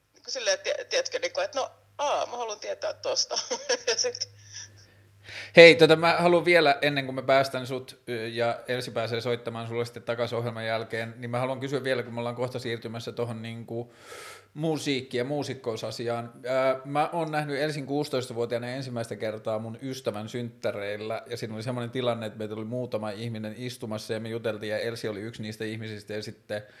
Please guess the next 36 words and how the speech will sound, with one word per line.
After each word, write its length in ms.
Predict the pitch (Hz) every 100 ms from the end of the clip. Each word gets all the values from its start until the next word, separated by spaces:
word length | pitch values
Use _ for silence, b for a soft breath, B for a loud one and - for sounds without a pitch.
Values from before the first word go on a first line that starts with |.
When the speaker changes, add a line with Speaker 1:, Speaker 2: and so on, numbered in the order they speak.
| B B B -
Speaker 2:
joku 480 | 113 - 107 107 -
ehkä 300 | 107 - 107
Lotta, 340 | 117 117 107
meidän 260 | 98 101 107
yhteinen 340 | 107 107 107
kaveri, 340 | 113 110 110 117
sanoi 280 | 113 110
Elsille, 300 | 113 113 120
että 120 | 123 143
no 80 |
hei, 180 | 156 143
soita 280 | 139 135 110
se 180 | - 104
yksi 220 | 107 -
biisi. 300 | 110 113 120
Ja 60 | 117
sitten 220 | 117 113
Elsi 220 | 123 120
rupesi 280 | 104 104 -
soittaa 400 | 113 - 110 107
ukulele 440 | 120 113 107 107
ja 100 | 104
laulamaan. 440 | 113 120 113 104 104
Ja 40 |
me 80 | 107
oltiin 220 | 113 117
semmoisessa 220 | 113 -
juhlatilassa, 640 | 123 156 139 113 107 107 117
jossa 180 | 110 117
oli 80 | 117
paljon 320 | 139 143 120
eri 220 | 113 107
huoneita. 680 | - 143 123 110 107 104 95 B B B B -
Ja 80 |
sitten 220 | 127 131 -
sen 300 | 135 127